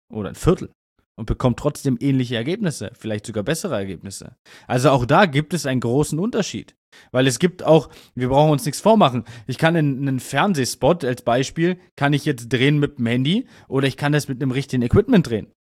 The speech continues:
Ich kann das sagen, ich hab ein, ein altes, weiß ich, iPhone sechs, damit drehe ich, das ist ja auch ein Video. Und ist ja der gleiche Kanal. Macht auch keiner.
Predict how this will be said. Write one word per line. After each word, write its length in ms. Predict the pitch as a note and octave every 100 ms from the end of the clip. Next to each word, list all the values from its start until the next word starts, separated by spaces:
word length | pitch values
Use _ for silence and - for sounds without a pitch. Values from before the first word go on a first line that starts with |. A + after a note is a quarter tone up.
| - _
Ich 60 |
kann 180 | - D3
das 120 | D3
sagen, 400 | C#3 C#3+ D3 C#3+
ich 180 | B2 C#3
hab 160 | C#3+ C#3+
ein, 300 | C#3+ C3+ C3+
ein 200 | C3 B2+
altes, 520 | B2+ C#3+ C#3+ D3 - - -
weiß 180 | C#3 C3+
ich, 200 | D3+ C#3
iPhone 380 | C3+ C#3+ C3 A#2
sechs, 280 | A2+ F3+ -
damit 300 | C#3+ C3+ A#2+
drehe 160 | D3
ich, 100 | G3+
das 180 | - D3
ist 140 | C3 C3+
ja 80 |
auch 160 | E3 G#3+
ein 100 | D#3
Video. 460 | A2+ G#2+ C3 A#3+ _ _ _ _ _ -
Und 200 | A#2+ B2+
ist 100 | A2+
ja 80 | B2+
der 60 |
gleiche 260 | A#2 A#2+ C3
Kanal. 420 | C#3+ E3 C#3+ - _ _ _ -
Macht 240 | A2+ G#2+
auch 200 | C#3+ F3
keiner. 340 | - A2 E2+